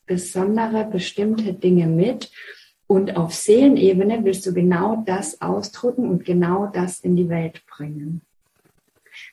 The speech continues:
Aber durch unsere Erziehung, durch unsere Konditionierung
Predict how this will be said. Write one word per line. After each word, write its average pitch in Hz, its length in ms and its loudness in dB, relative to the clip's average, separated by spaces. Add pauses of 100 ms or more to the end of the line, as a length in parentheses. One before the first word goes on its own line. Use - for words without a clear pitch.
(120)
Aber 180 220 2
durch 180 200 4
unsere 175 280 -2
Erziehung, 226 580 2
durch 175 180 2
unsere 170 300 -4
Konditionierung 180 1160 2